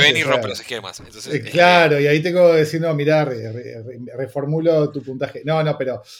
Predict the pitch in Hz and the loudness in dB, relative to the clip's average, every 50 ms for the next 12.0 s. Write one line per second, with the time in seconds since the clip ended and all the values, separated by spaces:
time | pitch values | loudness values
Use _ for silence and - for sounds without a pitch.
0 | _ _ _ _ 117 127 135 156 143 113 - - - - - 135 131 135 147 165 | _ _ _ _ -10 -6 -4 -2 -4 -4 -4 -6 -8 -6 -8 -8 -8 -6 -4 -4
1 | 185 190 170 - 135 113 - - - 110 107 - - - 110 107 - - - 113 | -4 -4 -4 -8 -12 -12 -12 -14 -14 -14 -14 -14 -14 -16 -16 -16 -16 -18 -18 -18
2 | 101 110 127 135 135 139 127 117 120 127 123 131 123 113 107 104 101 98 95 95 | -16 -16 -16 -12 -12 -14 -12 -12 -14 -10 -8 -6 -6 -4 -4 -6 -8 -10 -12 -12
3 | 101 110 123 139 131 120 101 120 113 110 123 151 165 156 147 - 131 123 123 131 | -14 -14 -14 -14 -18 -18 -16 -14 -12 -12 -12 -12 -14 -16 -16 -16 -16 -18 -16 -18
4 | 147 - - 123 127 143 143 139 135 - - 127 117 113 117 120 131 135 143 143 | -18 -18 -16 -18 -16 -14 -14 -14 -14 -14 -12 -12 -12 -12 -12 -12 -14 -14 -14 -12
5 | 143 147 147 147 - 107 104 104 - - 123 123 127 127 127 139 147 151 _ _ | -12 -12 -12 -14 -16 -20 -20 -20 -16 -12 -8 -8 -8 -8 -10 -14 -20 _ _ _
6 | _ _ _ _ - 123 117 107 104 _ _ - 107 104 101 98 98 95 95 104 | _ _ _ _ -16 -14 -14 -14 -16 _ _ -10 -8 -6 -6 -6 -8 -10 -12 -16
7 | 110 _ _ 107 107 107 - 107 104 110 127 175 - 170 - 208 240 240 170 135 | -20 _ _ -20 -20 -16 -14 -10 -10 -10 -10 -10 -12 -10 -8 -8 -6 -6 -6 -8
8 | 120 _ 120 110 110 - - 165 156 135 127 123 - 165 175 160 151 147 156 185 | -10 _ -18 -18 -16 -16 -16 -14 -12 -10 -10 -10 -10 -8 -6 -6 -4 -4 -4 -6
9 | 196 139 113 110 104 101 104 92 - _ _ _ 117 110 95 107 - - 85 85 | -8 -10 -12 -14 -16 _ -20 -20 -20 _ _ _ -10 -10 -10 -10 -12 -14 -18 -18
10 | _ _ 98 196 208 202 - 127 127 - - - 180 165 - - 180 151 - - | _ _ -16 -12 -10 -8 -8 -10 -12 -8 -4 -2 -2 -2 -2 -6 -8 -8 -6 -8
11 | 220 214 - 113 113 110 107 104 - - 113 113 117 117 123 123 107 - 101 | -10 -10 -8 -10 -12 -12 -14 -14 -14 -12 -10 -10 -8 -8 -10 -10 -10 -12 -14